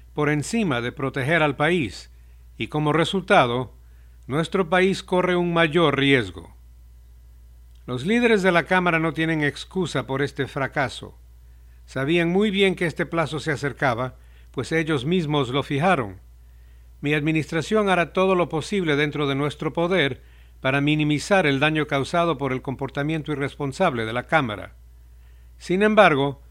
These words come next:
todavía urge que el Congreso tome acción.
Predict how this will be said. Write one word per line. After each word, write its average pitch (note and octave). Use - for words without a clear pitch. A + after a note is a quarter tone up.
todavía D3
urge F3
que C#3
el B2+
Congreso D3+
tome C#3+
acción. C3